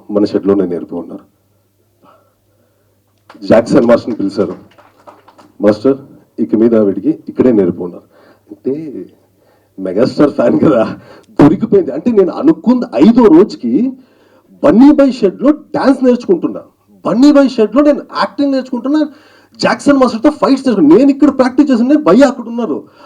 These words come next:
అసలు నాకు ఏం జరుగుతుందో బెంగళూరు ఫోన్ చేసి, అంటే బెంగళూరులో మాకు పల్లవి థియేటర్ ఉంటుంది, టికెట్లు దొరకవు మాకు,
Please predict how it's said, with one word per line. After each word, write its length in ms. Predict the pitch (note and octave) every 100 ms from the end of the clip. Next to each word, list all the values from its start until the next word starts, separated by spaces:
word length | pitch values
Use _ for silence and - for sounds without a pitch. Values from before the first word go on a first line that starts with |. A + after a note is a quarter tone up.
| -
అసలు 160 | - C4
నాకు 180 | B3+ D4+
ఏం 200 | G3+ B3
జరుగుతుందో 320 | A#3 A3+ B3
బెంగళూరు 280 | D3+ A3+ A#3
ఫోన్ 220 | A3+ A#3
చేసి, 260 | B3 C4+ G3+ - _ -
అంటే 140 | D#4+
బెంగళూరులో 360 | D#3 D#3 G#3 A#3
మాకు 200 | A3+ A3+
పల్లవి 340 | - C#3+ G3+
థియేటర్ 240 | A#3+ A3 G#3+
ఉంటుంది, 240 | G#3 G3
టికెట్లు 420 | - - B3 C#4
దొరకవు 280 | A#3+ A3 A3
మాకు, 260 | E3+ A2